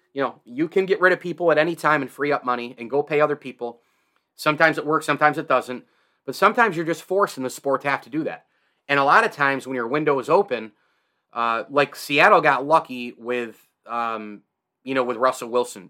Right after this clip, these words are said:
to a degree because they, you know, were in the championship window. They go to two, they win one, and th-, then they gotta pay him, obviously. Once you have to pay the quarterback,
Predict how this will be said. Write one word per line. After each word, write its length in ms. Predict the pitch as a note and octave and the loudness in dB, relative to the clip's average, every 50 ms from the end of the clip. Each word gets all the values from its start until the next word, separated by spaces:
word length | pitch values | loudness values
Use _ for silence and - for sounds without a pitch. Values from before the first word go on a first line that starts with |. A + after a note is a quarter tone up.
| _ _ | _ _
to 140 | - C#3 C3 | -6 -6 -6
a 40 | |
degree 360 | A#2 A#2 G#2 A#2+ B2 G2+ E2+ - - | -6 -6 -4 -4 -4 -4 -4 -8 -12
because 220 | A#2+ A#2 B2+ A2 | -12 -10 -6 -2
they, 300 | D3+ D3+ D#3 D3+ C3+ - _ | 0 0 0 -2 -4 -8 _
you 80 | C3 B2+ | -12 -10
know, 80 | A#2 A2 | -10 -8
were 220 | G#2+ A#2 C3 C#3 | -6 -4 -4 -4
in 60 | C3+ | -4
the 60 | B2+ | -4
championship 460 | B2+ - D3 C#3+ C3+ C3 - C3+ - - | -6 -8 -8 -8 -8 -8 -12 -16 -10 -8
window. 260 | C3+ B2+ B2+ B2+ A#2 | -6 -4 -2 -2 -2
They 120 | A#2 G#2+ G#2 G#2 _ _ | -4 -6 -8 -10 _ _
go 140 | - C3 C3+ | -6 -6 -4
to 80 | C3 | -6
two, 200 | B2 - C#3+ C#3 | -6 -8 -8 -8
they 120 | A#2+ A2 A2 | -6 -6 -6
win 240 | G#2+ B2+ B2 A#2+ | -6 -6 -6 -6
one, 300 | A#2 A#2 B2 A#2+ A#2+ A2+ - _ _ _ _ _ _ _ _ _ _ - | -6 -4 -2 -2 -4 -4 -10 _ _ _ _ _ _ _ _ _ _ -12
and 260 | C3 C3+ C3+ C3+ C3+ A#2 A#2 | -6 -4 -4 -4 -4 -6 -10
th-, 140 | B2+ C3+ B2 - _ | -10 -10 -10 -12 _
then 140 | A#2+ C#3 C#3 | -6 -4 -2
they 80 | C3+ | 0
gotta 140 | B2+ A2+ A2+ | 0 0 -2
pay 180 | - - D#3 D3+ | 0 2 2 2
him, 160 | B2+ F#2+ F2 _ _ - | 2 -2 -6 _ _ 2
obviously. 400 | B2 C3 A#2+ F2 - - F#2 F2+ _ _ _ _ _ | 4 4 2 0 -6 -14 -18 -20 _ _ _ _ _
Once 500 | G#2 G2+ A#2+ D3 G#3 - B3 - - - | _ _ -2 0 0 2 0 -2 -4 -8
you 100 | A#3 G#3 | -8 -6
have 260 | D3 G3 F#3+ F3 F3 | -2 0 0 0 0
to 80 | - C#3 | -4 -10
pay 160 | - F3 E3 | -10 -8 -8
the 80 | C3+ - | -8 -8
quarterback, 600 | - - F3+ D#3 D3 A2 F#2+ F#2 F2+ - _ | -6 -4 -2 -2 -2 -2 -4 -8 -12 -14 _